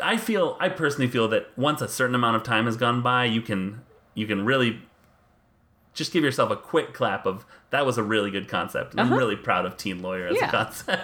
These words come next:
Speaker 2: Yeah.
Speaker 1: <laughs> Um, I think that it's, it's perfect for Lainey because I think it, all right, so presumptuous in that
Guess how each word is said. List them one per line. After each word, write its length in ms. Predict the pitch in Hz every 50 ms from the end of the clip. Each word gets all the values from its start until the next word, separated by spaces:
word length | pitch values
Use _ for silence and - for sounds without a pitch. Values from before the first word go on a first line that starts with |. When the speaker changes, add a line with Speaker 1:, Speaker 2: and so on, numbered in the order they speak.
| - - -
Speaker 2:
Yeah. 340 | 349 480 587 170 139 120 110 - 294 320 294 233 - -
Speaker 1:
<laughs> 60 | -
Um, 420 | - 180 175 165 156 156 135 - - - - - - - - - - - - _ _ _ _ _ _ _ _ _ _ - _ _ _ _ _ _ _ _ _ - -
I 160 | 160 202 214
think 280 | 202 - 226 208 175 151
that 120 | 180 165
it's, 340 | 160 156 - - - - - - - _ _ _ _ _ _ _ _ _ -
it's 240 | 170 165 160 - - - -
perfect 500 | - - 190 190 185 - 202 202 - -
for 420 | - - - - 165 156 156 151 143
Lainey 600 | 135 120 117 117 117 113 107 101 90 90 101 - - - _ _ _ _ -
because 1000 | 143 135 - - - - - - 170 160 156 143 135 131 123 117 113 - - - _ _ _ _ _ _ _ _ _ _ _ _ _ _ _ _ _ _ _ _ _ _ _ _ _ _ _ _ _ _ _ _ _ -
I 140 | - 160 156
think 480 | - - - 214 220 226 214 - - - - _ _ _ _ - - - _ - -
it, 160 | - 190 190 190 -
all 60 | 160 135
right, 240 | 113 98 - - -
so 160 | - 202 170
presumptuous 960 | - - - 190 202 156 214 226 240 247 - - 226 208 196 180 190 - - -
in 340 | - 185 185 196 202 190 185
that 380 | 180 170 165 160 147 - -